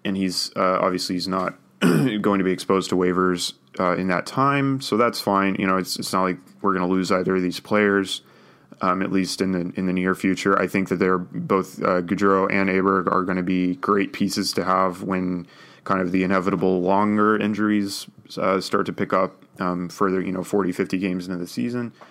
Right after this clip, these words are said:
It's gonna be really good to have these, um,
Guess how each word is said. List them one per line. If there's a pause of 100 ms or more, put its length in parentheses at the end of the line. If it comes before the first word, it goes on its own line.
(120)
It's
gonna
be
really
good
to
have
these, (420)
um,